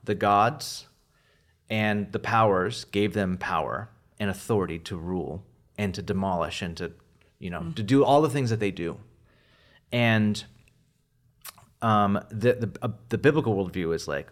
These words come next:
Speaker 1: "Oh, no, all those things aren't, weren't good things. All those things were false."
Speaker 2: Hmm.
Speaker 1: As in, they're not, they're not Yahweh.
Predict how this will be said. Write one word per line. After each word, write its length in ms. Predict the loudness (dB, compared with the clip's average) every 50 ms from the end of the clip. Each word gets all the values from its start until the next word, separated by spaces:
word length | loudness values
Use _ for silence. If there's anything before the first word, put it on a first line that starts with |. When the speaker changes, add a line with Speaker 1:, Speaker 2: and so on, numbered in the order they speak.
| _ -4
Speaker 1:
"Oh, 80 | -2
no, 220 | 0 0 2 2 2
all 200 | 4 4 4 6
those 220 | 4 4 2 2
things 240 | -2 -2 -2 -2 -4 -4 -4
aren't, 200 | -2 -2 -2 -4 -8 -20 _ _ _ -8
weren't 280 | -6 -4 -4 -4 -2
good 180 | -2 -2 -2 -2
things. 460 | -6 -14 -14 -14 -16 -16 -16 -16 -18 _ _ _ _ _ _ _ _ _ _ _ _ _ _ 2
All 200 | 4 6 6 6
those 200 | 6 4 2 2
things 200 | -2 -4 -4 -4
were 80 | -8 -12
false." 600 | -8 -4 -2 -2 -2 -4 -6 -12 -12 -12 -12 -14
Speaker 2:
Hmm. 100 | -14 -14 -16 -16 _ _ _ _ -20 -20 -20 _ _ _
Speaker 1:
As 180 | 0 0 2 2
in, 80 | 0 0
they're 80 | 0 0
not, 340 | 0 0 -2 -4 -8 -10
they're 100 | -8 -6
not 180 | -6 -6 -8 -10 -16 -20 _ _ -10
Yahweh. 420 | -6 -6 -4 -4 -6 -6 -10 -14